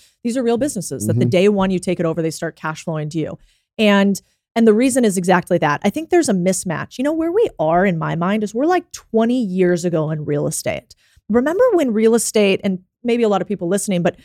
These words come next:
Speaker 1: there didn't used to be M L S forever publicly.
Speaker 2: Mm-hmm.
Speaker 1: Zillow and Redfin are very new. You didn't used to be able to go and see what something was worth really easily in the real estate market. Now it's become a commodity, right?
Speaker 2: Mm-hmm.
Speaker 1: Stocks used to be like that fifty years ago.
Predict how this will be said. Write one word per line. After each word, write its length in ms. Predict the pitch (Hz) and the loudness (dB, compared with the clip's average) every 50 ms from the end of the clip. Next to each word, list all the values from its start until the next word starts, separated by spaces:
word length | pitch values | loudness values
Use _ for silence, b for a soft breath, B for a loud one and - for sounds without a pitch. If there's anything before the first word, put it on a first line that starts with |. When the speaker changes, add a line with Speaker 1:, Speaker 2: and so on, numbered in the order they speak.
| b b b | b b b
Speaker 1:
there 80 | 214 | 0
didn't 220 | 214 349 370 233 202 | 2 2 0 0 -2
used 240 | 214 254 247 - - | -2 -2 -2 -4 -4
to 60 | 220 | -2
be 180 | 175 190 180 - | 0 0 0 0
M 120 | 185 185 180 | 0 0 0
L 120 | 165 160 160 | 0 0 0
S 320 | 160 - - - - - | 0 -2 -4 -6 -6 -6
forever 540 | - - 208 185 143 160 - - - - - _ | -4 -2 0 2 2 2 0 -2 -6 -8 -8 _
publicly. 500 | - - 165 - 127 - - - - - - - | -2 -2 -2 -2 -2 -6 -6 -8 -8 -10 -8 -4
Speaker 2:
Mm-hmm. 120 | 117 113 107 | -2 0 2
Speaker 1:
Zillow 360 | 104 - 233 277 311 302 294 | 4 4 4 4 4 2 2
and 100 | 254 214 | 2 2
Redfin 360 | 196 208 220 208 - - 190 160 | 2 2 0 0 -2 -4 -4 -2
are 100 | 110 175 | -2 -2
very 340 | 165 170 185 226 262 240 180 | 0 2 2 2 2 0 -2
new. 460 | 160 160 165 185 214 175 - - - _ _ _ - | -2 0 0 2 2 0 -2 -6 -14 _ _ _ -2
You 80 | 247 | 0
didn't 200 | 269 381 427 370 | 0 0 -2 -2
used 200 | 262 285 285 - - | -4 -4 -4 -6 -4
to 40 | |
be 80 | 226 240 | -2 0
able 140 | 220 208 185 | 0 0 0
to 60 | 196 | 0
go 280 | 185 175 170 190 220 214 | 0 0 2 2 2 0
and 100 | 180 160 | 0 -2
see 280 | - - - - 233 226 | -4 -6 -4 -4 -2 -2
what 180 | 202 180 - | 0 -2 -2
something 320 | - - 202 185 - 196 180 | -4 -6 -6 -6 -6 -8 -6
was 160 | 165 156 - | -8 -6 -4
worth 360 | 165 175 202 196 151 - - | -2 0 0 0 -2 -2 -2
really 260 | 196 196 202 196 - - | 0 0 0 0 -2 -2
easily 440 | - 208 220 214 226 175 160 165 | -2 -2 -2 0 0 0 0 0
in 80 | 170 170 | -2 -2
the 80 | 175 165 | -2 0
real 160 | 180 190 185 | 0 0 0
estate 200 | 180 - 175 - | 0 -4 -4 -2
market. 360 | - 247 302 - - - - | 0 -2 -2 -2 -4 -6 -4
Now 240 | - 190 202 254 302 | -2 0 0 0 0
it's 100 | 302 - | -2 -2
become 220 | - - - 208 196 | -6 -8 -6 -6 -6
a 40 | 185 | -4
commodity, 500 | - 170 165 165 156 147 - - - - - | -4 -2 -2 -2 -4 -4 -8 -12 -14 -6 0
right? 200 | 170 170 104 110 | 2 2 4 4
Speaker 2:
Mm-hmm. 180 | 113 117 123 - _ | 2 0 -2 -4 _
Speaker 1:
Stocks 520 | - - - - 233 247 320 339 - - | -10 -8 -4 -2 0 0 0 -2 -4 -4
used 160 | 214 170 - | -4 -4 -4
to 60 | - 165 | -2 2
be 100 | 180 170 | 2 4
like 160 | 165 165 160 | 4 4 2
that 240 | - 202 202 214 - _ _ _ _ _ _ - | 2 2 2 0 -2 _ _ _ _ _ _ -10
fifty 260 | 349 320 - - 214 | -10 -8 -4 -2 -2
years 280 | 160 - 104 107 - - | 0 0 -2 -2 -2 -2
ago. 280 | 190 - 92 95 196 | -2 -2 -2 -4 -6